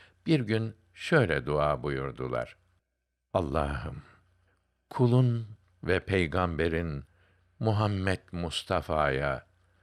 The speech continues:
sallallahu aleyhi ve sellem salat ve selamların en seçkiniyle salat ve selam et. Bizleri de o alemlerin efendisine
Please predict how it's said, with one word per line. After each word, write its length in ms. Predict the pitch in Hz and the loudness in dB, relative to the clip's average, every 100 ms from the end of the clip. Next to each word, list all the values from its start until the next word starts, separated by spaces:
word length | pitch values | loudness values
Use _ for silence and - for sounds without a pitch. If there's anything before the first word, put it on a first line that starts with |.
| _ _ _ | _ _ _
sallallahu 1000 | - - - 117 85 78 76 87 87 78 73 | -10 -4 0 0 0 -2 -2 0 0 0 0
aleyhi 540 | 67 69 82 62 71 | 0 -2 -4 -4 -4
ve 120 | 65 | -4
sellem 680 | 65 69 67 65 76 69 62 - _ _ _ _ _ _ _ _ | -4 -4 -4 -4 -4 -6 -10 -16 _ _ _ _ _ _ _ _
salat 640 | - 143 - 101 98 104 - _ - _ _ _ | -8 -4 0 2 4 2 0 _ -20 _ _ _
ve 140 | - 117 | 0 2
selamların 920 | - 98 95 92 92 82 85 85 69 - _ - | 2 0 2 2 2 2 2 0 -2 -8 _ 0
en 260 | 147 139 | 2 2
seçkiniyle 1080 | 98 - 85 76 - - 87 101 104 76 76 | 0 -2 -2 -4 -6 -4 -2 0 0 0 0
salat 640 | 71 - 98 98 95 101 _ - | -2 -6 -4 0 0 -2 _ -16
ve 180 | - 85 | -4 -4
selam 640 | - - 71 71 92 76 | -2 -2 0 2 2 0
et. 160 | 65 62 _ - _ _ _ _ _ - _ - | -4 -10 _ -20 _ _ _ _ _ -20 _ 0
Bizleri 580 | 117 127 107 117 127 | 4 4 4 4 4
de 300 | 107 95 82 - _ _ _ - | 4 2 2 -2 _ _ _ 0
o 200 | 139 - | 2 2
alemlerin 920 | 120 110 104 104 104 98 98 98 131 101 | 2 4 4 4 2 2 4 4 4 4
efendisine 1120 | - 92 98 92 85 76 - 82 76 73 | 0 -2 -2 -2 0 -2 -2 -2 0 -2